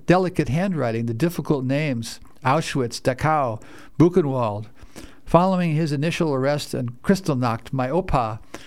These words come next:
was shuffled for the next seven years among the most infamous Nazi concentration camps.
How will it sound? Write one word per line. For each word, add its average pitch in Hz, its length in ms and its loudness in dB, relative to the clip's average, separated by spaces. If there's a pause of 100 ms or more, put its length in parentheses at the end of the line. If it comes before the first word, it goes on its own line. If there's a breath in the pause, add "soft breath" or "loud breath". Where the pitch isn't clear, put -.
(340 loud breath)
was 135 120 2
shuffled 170 520 0
for 147 100 -2
the 139 60 0
next 139 280 -2
seven 156 300 0
years 147 300 0
among 139 300 -2
the 127 120 -4
most 135 300 -4
infamous 170 560 -2
Nazi 131 420 -2
concentration 135 720 -2
camps. 113 500 -8